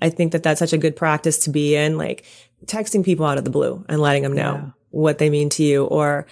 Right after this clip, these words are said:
Speaker 1: tagging them on, on, on social and saying, "This reminded me of you." You know, just those kind of things just make such a big difference,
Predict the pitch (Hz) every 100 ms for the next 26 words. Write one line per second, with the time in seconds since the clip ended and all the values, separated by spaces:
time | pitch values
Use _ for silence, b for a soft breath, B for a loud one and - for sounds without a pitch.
0 | B B 185 180 175 165 156 147 165 -
1 | 151 147 147 - 156 151 - 151 147 143
2 | 139 147 - 151 147 190 285 247 196 147
3 | 143 - - - 175 - 180 170 175 165
4 | 214 214 - 160 185 240 277 277 247 208
5 | 185 180 170 165 165 160 156 - - -
6 | - 170 165 - 165 151 160 156 156 147